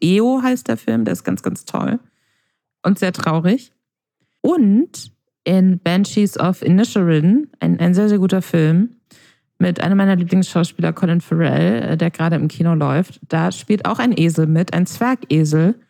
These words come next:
namens Jenny. Und ich hab das Gefühl, allein, dass diese beiden Filme gerade im Kino laufen und Esel da irgendwie auch so eine zentrale Rolle einnehmen, ich hab das Gefühl, zwanzig dreiundzwanzig wird das Jahr des Esels und ich bin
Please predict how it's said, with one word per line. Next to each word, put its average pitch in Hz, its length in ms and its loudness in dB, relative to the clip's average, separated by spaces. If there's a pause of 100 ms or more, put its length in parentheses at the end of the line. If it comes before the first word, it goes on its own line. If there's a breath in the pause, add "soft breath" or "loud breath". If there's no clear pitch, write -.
(540 soft breath)
namens 208 480 0
Jenny. 165 520 2 (960)
Und 180 680 0
ich - 160 -2
hab 262 140 -4
das 320 240 -4
Gefühl, 247 680 0
allein, 220 300 0
dass 262 160 -2
diese 262 220 0
beiden 262 280 0
Filme 247 300 0
gerade 233 220 -2
im 220 120 0
Kino 240 200 -2
laufen 208 240 0
und 208 180 -2
Esel 254 300 2
da 226 180 0
irgendwie 220 220 0
auch 220 60 -2
so - 100 -4
eine 208 100 0
zentrale 226 540 -2
Rolle 214 240 0
einnehmen, 175 460 0 (680)
ich - 200 -2
hab 254 220 -2
das 269 280 -4
Gefühl, 226 520 -2
zwanzig 202 540 -4
dreiundzwanzig 175 960 -2
wird 165 160 -2
das - 160 -4
Jahr 165 140 0
des 170 220 -2
Esels 175 560 0
und 165 200 0
ich - 140 -4
bin 170 340 0